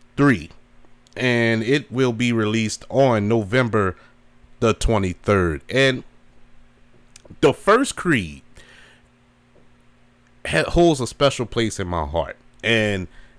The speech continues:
I'm, I'm gonna go sentimental here, but I mean, I, <laughs> I gotta tell you why. The, it, it holds a special place in my heart. The year it was released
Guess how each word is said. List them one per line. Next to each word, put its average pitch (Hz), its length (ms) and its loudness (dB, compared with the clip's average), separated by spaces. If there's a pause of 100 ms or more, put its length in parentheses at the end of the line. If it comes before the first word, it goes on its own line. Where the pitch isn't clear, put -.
(120)
I'm, 110 180 -6
I'm 113 200 0
gonna 131 80 -2
go 135 200 -4
sentimental 110 760 0
here, 82 340 -4 (160)
but 87 280 -2 (120)
I 101 120 2
mean, 85 260 -4
I, 87 160 -2 (680)
<laughs> - 640 -8
I 156 60 2
gotta 127 180 4
tell - 180 2
you 110 120 0
why. 135 320 -2 (320)
The, 143 200 2
it, 151 340 0
it - 20 4
holds 208 300 2
a 175 80 -2
special 180 360 -2
place 143 280 -2
in 110 100 -4
my 98 160 -4
heart. 78 340 -6
The 117 100 -2
year 302 300 0
it 170 140 4
was 117 280 -4 (120)
released 92 680 -4